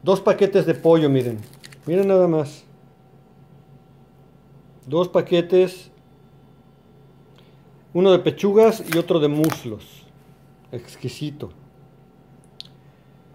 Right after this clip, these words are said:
Dos paquetes de champiñones. Uno que ya está abierto porque ya lo usamos esta mañana para almorzar.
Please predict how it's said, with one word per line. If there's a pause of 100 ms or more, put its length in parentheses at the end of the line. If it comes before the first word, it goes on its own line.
(560)
Dos
paquetes
de
champiñones. (160)
Uno
que
ya
está
abierto
porque
ya
lo
usamos
esta
mañana
para
almorzar.